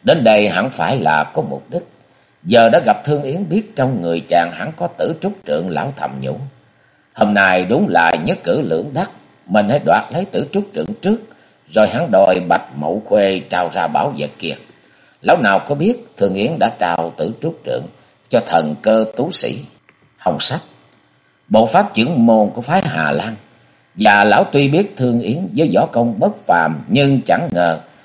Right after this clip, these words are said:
là mình không phải là địch thủ của chàng, hơn nữa còn có sự hiện diện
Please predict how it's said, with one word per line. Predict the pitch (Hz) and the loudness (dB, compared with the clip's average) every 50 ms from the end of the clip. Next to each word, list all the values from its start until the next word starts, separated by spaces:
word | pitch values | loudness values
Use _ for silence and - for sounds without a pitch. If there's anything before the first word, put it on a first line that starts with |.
| _ _ | _ _
là | 98 127 | 2 4
mình | 123 135 131 127 | 4 4 2 2
không | - 165 165 156 | 0 0 -2 0
phải | - 104 120 175 180 117 | 0 0 0 0 0 2
là | 95 90 | 2 0
địch | 85 80 90 104 - - - | 2 2 0 0 0 -2 -4
thủ | - - 180 - | -4 -4 -4 -4
của | - 131 - - | -4 -6 -6 0
chàng, | 85 82 80 76 73 | 2 2 2 2 0
hơn | - 107 117 107 92 87 | 0 0 0 0 0 -2
nữa | 90 127 156 156 - | -2 -2 -4 -4 -2
còn | - 82 78 76 - - | 0 0 0 0 -2 -4
có | 123 | -4
sự | 113 - - 85 90 92 | -4 -2 -2 -2 -4 -4
hiện | - 85 82 95 90 73 | -4 -4 -4 -4 -4 -4
diện | 78 80 85 101 | -4 -4 -6 -6